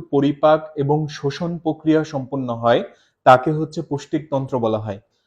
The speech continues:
এবং তোমরা নিশ্চয়ই এটা জানো যে পৌষ্টিক তন্ত্র হচ্ছে দুইটা জিনিসের সমন্বয়ে গঠিত, একটাকে বলি হচ্ছে আমরা পৌষ্টিক নালী, আর একটা হচ্ছে পৌষ্টিক গ্রন্থি, অ্যালিমেন্টারি ক্যানাল এবং হচ্ছে ডাইজেস্টিভ গ্ল্যান্ড, এই দুইটার সমন্বয়ে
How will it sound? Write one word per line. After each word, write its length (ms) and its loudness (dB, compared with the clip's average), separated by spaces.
এবং 440 2
তোমরা 220 -4
নিশ্চয়ই 420 -6
এটা 180 -4
জানো 340 -4
যে 120 -4
পৌষ্টিক 460 -8
তন্ত্র 300 -2
হচ্ছে 300 -6
দুইটা 300 0
জিনিসের 400 -6
সমন্বয়ে 520 -8
গঠিত, 260 -12
একটাকে 400 -2
বলি 260 -2
হচ্ছে 280 -8
আমরা 180 -6
পৌষ্টিক 560 -10
নালী, 380 -4
আর 140 2
একটা 220 -6
হচ্ছে 220 -8
পৌষ্টিক 460 -8
গ্রন্থি, 500 -6
অ্যালিমেন্টারি 680 -2
ক্যানাল 460 -6
এবং 200 -4
হচ্ছে 300 -10
ডাইজেস্টিভ 580 -4
গ্ল্যান্ড, 320 -4
এই 160 -4
দুইটার 340 -2
সমন্বয়ে 600 -6